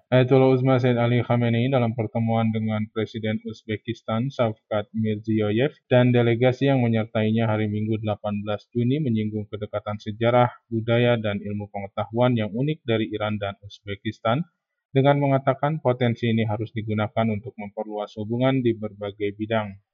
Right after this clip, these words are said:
"Selama bertahun-tahun, hubungan antara Iran dan Uzbekistan sangat terbatas dan kami berharap perjalanan ini dan pembicaraan yang diadakan di Tehran akan menjadi awal dari masa depan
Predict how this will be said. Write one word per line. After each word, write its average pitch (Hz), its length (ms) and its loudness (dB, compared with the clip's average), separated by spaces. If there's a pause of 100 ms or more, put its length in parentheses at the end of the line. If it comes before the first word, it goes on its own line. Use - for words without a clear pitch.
(120)
"Selama 151 400 6
bertahun-tahun, 139 800 2
hubungan 131 400 2
antara 123 240 2
Iran 117 320 0
dan 113 240 -2
Uzbekistan 113 800 -4
sangat 107 240 -4
terbatas 107 640 -4
dan 107 240 -4
kami 123 320 -2
berharap 123 480 -2
perjalanan 104 640 -6
ini 120 320 -4
dan 110 240 -4
pembicaraan 113 800 -4
yang 104 160 -6
diadakan 101 560 -6
di 104 160 -14
Tehran 117 400 -4 (400)
akan 131 320 -2
menjadi 131 400 0
awal 147 400 4
dari 123 240 -2
masa 117 240 -4
depan 110 320 -2